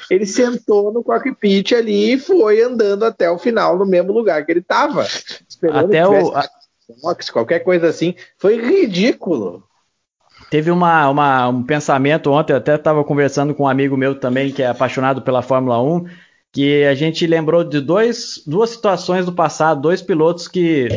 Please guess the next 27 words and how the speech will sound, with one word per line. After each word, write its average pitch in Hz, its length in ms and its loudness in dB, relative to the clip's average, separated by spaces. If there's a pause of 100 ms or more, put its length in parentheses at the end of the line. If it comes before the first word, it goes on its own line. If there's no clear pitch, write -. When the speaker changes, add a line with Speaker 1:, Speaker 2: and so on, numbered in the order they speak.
Speaker 2:
não 214 140 -4
deixaram 196 440 -2
tanta 175 440 2
saudade 139 460 0
assim, 131 360 -2
né? 127 200 -2 (200)
O, 226 360 0
o 190 40 0
Barrichello 196 500 0
até 226 200 -2
sim, 175 240 -4 (240)
mas 151 220 -2
assim, 170 400 -2 (580)
o 160 160 0
Barrichello 202 500 2
foi 214 140 0
o 214 60 4
melhor 196 280 2
segundo 208 320 -2
piloto 156 400 0
da, 156 380 2
da, 139 200 0 (140)
da 151 120 -2
categoria, 151 640 0
né? 127 120 0
Então, 143 280 -2
assim, 143 420 -2